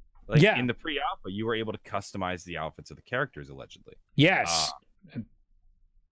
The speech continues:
Speaker 1: which is something that we had talked about being
Speaker 2: Oh.
Speaker 1: so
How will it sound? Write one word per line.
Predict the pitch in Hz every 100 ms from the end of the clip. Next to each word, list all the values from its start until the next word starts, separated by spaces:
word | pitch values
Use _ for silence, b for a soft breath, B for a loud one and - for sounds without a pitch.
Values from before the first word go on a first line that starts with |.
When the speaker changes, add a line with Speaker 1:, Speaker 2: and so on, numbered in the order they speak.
| _ -
Speaker 1:
which | 104
is | 104
something | 160 139
that | 120 117
we | 180
had | 143 107
talked | - 131 156 -
about | 120 170 175 131
being | -
Speaker 2:
Oh. | -
Speaker 1:
so | 117